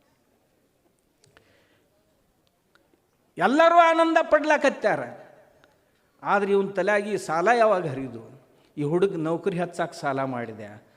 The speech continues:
ಲಗ್ನ ಮಾಡಕ್ಕೆ ಸಾಲ ಮಾಡಿದೆ, ಇವ ಹುಡುಗ ನಾಳೆ ನನ್ನ ಕೈಯಾಗ ಇರ್ತಾನೋ ಏನು, ಇದ್ದದ್ದನ್ನು ತೊಗೊಂಡು ಹೋಗ್ತಾನೋ, ಯಾರಿಗೆ ಗೊತ್ತು ಅಂತ. ಅದಕ್ಕೆ ಈ ಸಂದರ್ಭದಲ್ಲಿ ನಾ ಯಾಕೆ ಈ ಮಾತು ಹೇಳ್ತೀನಿ ನಮ್ಮ ಹೊಸ ಪೀಳಿಗೆ ಅಂದ್ರೆ,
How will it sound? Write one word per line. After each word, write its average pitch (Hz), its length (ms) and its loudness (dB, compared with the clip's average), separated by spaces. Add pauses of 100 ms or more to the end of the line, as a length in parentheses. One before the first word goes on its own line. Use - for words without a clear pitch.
(280)
ಲಗ್ನ 156 340 -4
ಮಾಡಕ್ಕೆ 190 420 -4
ಸಾಲ 147 220 -4
ಮಾಡಿದೆ, 120 600 -12 (840)
ಇವ 147 200 -6
ಹುಡುಗ 160 300 -8
ನಾಳೆ 156 320 -6
ನನ್ನ 147 180 -8
ಕೈಯಾಗ 147 320 -4
ಇರ್ತಾನೋ 147 720 -6
ಏನು, 151 220 -6
ಇದ್ದದ್ದನ್ನು 143 500 -6
ತೊಗೊಂಡು 139 380 -10
ಹೋಗ್ತಾನೋ, 135 520 -10
ಯಾರಿಗೆ 123 360 -8
ಗೊತ್ತು 113 380 -18
ಅಂತ. 127 280 -20 (920)
ಅದಕ್ಕೆ 143 680 -12 (920)
ಈ 127 60 -12
ಸಂದರ್ಭದಲ್ಲಿ 147 760 -10
ನಾ 147 120 -10
ಯಾಕೆ 135 480 -12
ಈ - 20 -8
ಮಾತು 135 340 -10
ಹೇಳ್ತೀನಿ 135 460 -10
ನಮ್ಮ 120 260 -10
ಹೊಸ 117 280 -10
ಪೀಳಿಗೆ 135 640 -10
ಅಂದ್ರೆ, 120 440 -14